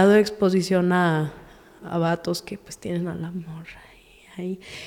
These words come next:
Y no solo en México, o sea, en Latinoamérica, en Europa, en Estados Unidos.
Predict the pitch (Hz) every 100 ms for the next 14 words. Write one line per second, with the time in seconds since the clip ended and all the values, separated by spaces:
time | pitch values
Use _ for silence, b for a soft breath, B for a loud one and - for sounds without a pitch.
0 | B - 214 214 214 254 214 185 175 -
1 | 175 170 165 165 170 170 165 180 180 190
2 | 214 214 214 214 190 180 180 175 175 202
3 | 196 202 190 185 185 170 - 180 175 175
4 | 160 190 190 185 190